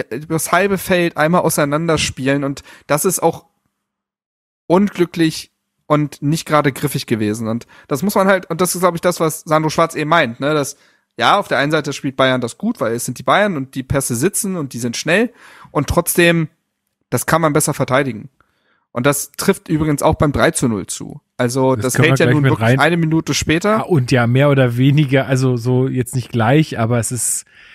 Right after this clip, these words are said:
Speaker 2: es ist ja wieder so ein, also man würde es jetzt auch im Stadion gesehen, würde man sagen, es ist wieder so ein Eiertor.
Speaker 1: Ja, es ist halt, Hertha war eigentlich selber im Angriff. Bayern kontert und dann sitzt wieder die, äh, das, äh, die Rückwärtsbewegung nicht.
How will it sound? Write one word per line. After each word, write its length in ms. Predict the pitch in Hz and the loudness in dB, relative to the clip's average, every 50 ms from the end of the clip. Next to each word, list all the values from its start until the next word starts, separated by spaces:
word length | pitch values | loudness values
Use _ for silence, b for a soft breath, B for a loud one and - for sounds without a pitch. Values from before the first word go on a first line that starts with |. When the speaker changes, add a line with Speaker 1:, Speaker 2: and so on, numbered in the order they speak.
| b b b b b b b | b b b b b b b
Speaker 2:
es 100 | - - | -16 -12
ist 140 | 110 110 110 | -8 -2 2
ja 180 | 123 117 113 107 | 2 2 4 4
wieder 240 | 135 143 147 143 127 | 4 4 4 4 4
so 140 | 120 120 | 2 2
ein, 200 | 120 117 117 127 | 2 2 0 -2
also 180 | 131 127 117 123 | -2 -4 -4 -2
man 200 | 127 127 127 123 | 0 0 0 2
würde 200 | 143 147 156 160 | 2 2 2 2
es 160 | 156 135 - | 0 0 0
jetzt 260 | - 139 - - - - | -2 -2 -2 -2 -2 0
auch 140 | 139 139 147 | 0 0 0
im 60 | 139 | -2
Stadion 420 | - - 127 127 147 165 170 151 143 | 0 2 2 2 4 4 2 2 2
gesehen, 240 | 135 143 147 143 | 2 2 2 2
würde 120 | 139 143 139 | 2 2 2
man 140 | 143 135 131 | 0 0 2
sagen, 180 | 135 135 139 | 2 2 2
es 80 | 135 127 | 0 0
ist 60 | 131 | 0
wieder 160 | 143 160 151 | 0 0 2
so 80 | 120 113 | 2 0
ein 60 | 110 | -2
Eiertor. 560 | 95 107 101 98 95 - - 95 90 87 - _ _ _ _ _ _ _ _ _ _ _ _ _ _ _ _ _ _ _ _ _ - | -4 -4 -4 -6 -6 -6 -8 -8 -8 -10 -12 _ _ _ _ _ _ _ _ _ _ _ _ _ _ _ _ _ _ _ _ _ -6
Speaker 1:
Ja, 260 | 120 113 127 175 214 | -2 0 2 2 2
es 120 | 190 - | 2 0
ist 140 | 202 - - | -2 -2 0
halt, 180 | 190 170 160 151 | 0 0 2 2
Hertha 320 | 170 180 - - 185 175 | 0 0 2 2 0 2
war 140 | 170 160 143 | 2 2 2
eigentlich 260 | 151 175 180 180 143 - | 0 -2 -4 -6 -4 -2
selber 240 | 160 170 180 185 | 0 0 0 0
im 80 | 160 147 | 0 0
Angriff. 560 | 90 - 156 202 214 - 220 233 247 - - _ _ _ _ _ _ _ _ _ _ _ | 0 -2 -2 -2 -2 -4 -4 -4 -4 -6 -12 _ _ _ _ _ _ _ _ _ _ _
Bayern 300 | - 143 156 170 170 165 - | 2 2 2 2 2 0 -2
kontert 520 | - - 185 208 214 - 214 214 208 - | 0 0 0 0 0 2 0 0 0 0
und 100 | 165 156 | -2 -2
dann 160 | 156 160 156 147 | 0 0 0 0
sitzt 340 | 160 190 - - - 147 143 | -2 -4 -4 -6 -8 -6 -4
wieder 420 | 175 202 233 220 214 220 220 214 214 _ _ - | -2 0 0 2 2 0 0 -2 -4 _ _ -6
die, 360 | 170 170 165 165 165 165 165 | -4 -4 -2 0 0 0 -2
äh, 220 | - - - 156 156 | -2 -4 -6 -6 -4
das, 280 | - 151 139 - - - | -4 -4 -4 -4 -6 -8
äh, 260 | - 147 160 120 147 - | -6 -6 -6 -6 -6 -10
die 180 | - 156 123 147 | -14 -12 -8 -6
Rückwärtsbewegung 840 | 139 175 196 - 220 208 - - 196 175 180 196 190 196 190 185 | -6 -4 -2 -2 -4 -4 -4 -4 -4 -2 -2 0 0 0 0 2
nicht. 320 | 190 202 233 - - - | 2 0 0 -2 -4 -10